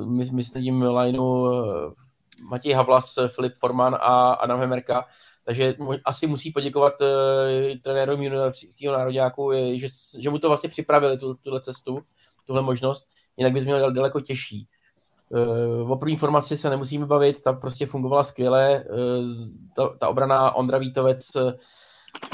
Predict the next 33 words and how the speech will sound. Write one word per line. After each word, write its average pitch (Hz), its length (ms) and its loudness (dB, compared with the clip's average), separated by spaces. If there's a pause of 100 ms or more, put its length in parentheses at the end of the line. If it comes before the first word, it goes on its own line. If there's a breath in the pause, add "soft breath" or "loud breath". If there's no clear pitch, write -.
(360)
s 147 80 -4
Ondrou 147 340 4
Němečkem 147 440 2
vzadu, 147 560 8
Filip 143 260 2
Langer 143 240 4
na 139 80 2
středu 143 400 2
a 139 100 8
pokud 139 260 -6
je 135 60 -10
tam 143 240 2
na 131 120 0
křídle 143 420 0
Pepa 135 280 2
Rýpar 139 380 6
neb-, 131 240 -2
anebo 135 320 2
Marek 135 280 2
Libeneš 135 500 -4
s 131 140 0
Davidem 131 320 2
Šimkem, 135 340 -6
je 135 80 -4
to 135 100 0
asi 127 200 -4
jedno, 131 260 2
tak 135 220 -4
prostě 135 560 -2
to 139 80 -2
má 131 200 2
to 143 180 -4
energii. 117 480 -4